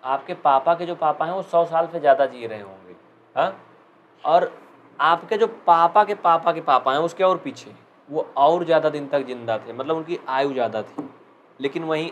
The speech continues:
आपके या हमारे पापा की आयु देखें तो उनकी तुलना में कम रहेगी,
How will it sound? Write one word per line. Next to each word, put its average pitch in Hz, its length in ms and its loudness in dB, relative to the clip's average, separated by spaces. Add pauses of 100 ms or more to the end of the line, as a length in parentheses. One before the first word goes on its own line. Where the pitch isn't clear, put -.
आपके 139 340 -4
या 165 120 2
हमारे 147 260 0
पापा 143 360 -2
की 143 160 -8
आयु 120 160 -2
देखें 127 380 -12
तो 147 80 -12
उनकी 139 220 -12
तुलना 135 280 -6
में 131 120 -8
कम 120 220 -4
रहेगी, 107 360 -8